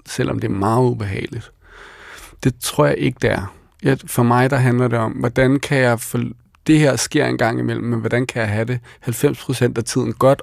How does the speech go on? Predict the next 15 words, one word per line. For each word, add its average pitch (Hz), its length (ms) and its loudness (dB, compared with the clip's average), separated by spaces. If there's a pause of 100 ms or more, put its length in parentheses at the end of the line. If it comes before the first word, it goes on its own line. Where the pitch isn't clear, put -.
og 127 100 2
når 123 220 4
det - 120 -8
sker, 120 240 -2
hvordan 110 260 -2
kan 123 120 -4
jeg 113 100 0
have 113 220 0 (400)
nogle 120 180 2
gode 117 460 0 (440)
værktøjer 120 540 0
og 110 180 -4
nogle 110 120 -2
gode 123 200 0
strategier 117 760 -6